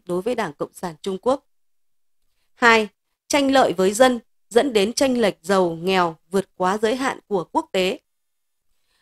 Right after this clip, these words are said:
Làm quan vì không tranh lợi với dân, đó phải là một thiết luật, luật sắt của những nhà cầm quyền. Nói cách khác là một người cai trị, người ta không được dựa vào quyền lực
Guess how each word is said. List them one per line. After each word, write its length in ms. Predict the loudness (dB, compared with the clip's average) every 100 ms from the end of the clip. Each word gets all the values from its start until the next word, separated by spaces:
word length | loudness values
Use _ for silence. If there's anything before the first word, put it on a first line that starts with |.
| _
Làm 240 | 4 4 4
quan 300 | 2 2 0 -2
vì 160 | -2
không 240 | -2 -4 -2
tranh 260 | -2 0
lợi 220 | 2 0
với 180 | 0 0
dân, 240 | 4 4 2 _ _ _ _
đó 200 | 2 2
phải 180 | 4 4
là 200 | 4 2
một 280 | 2 -2 -2
thiết 200 | -2 0
luật, 220 | 0 -2 _ _ -4
luật 180 | -4 0
sắt 380 | 2 0 _
của 100 | -4
những 260 | 0 0 0
nhà 180 | -2 -2
cầm 240 | -4 -6
quyền. 320 | 0 2 2 -4 _ _ _ _ _ _
Nói 180 | 2 2
cách 200 | 2 -2
khác 260 | 0 0 -2 _ _ 0
là 160 | 2 4
một 200 | 2 0
người 180 | -2
cai 260 | 0 0 -2
trị, 320 | -2 -6 -6 _ _ -4
người 200 | 0 0
ta 240 | 0 0
không 300 | 0 -2 -2
được 160 | -2 -2
dựa 300 | 2 2 2
vào 140 | -4 -4 -2
quyền 240 | 0 2
lực 160 | 0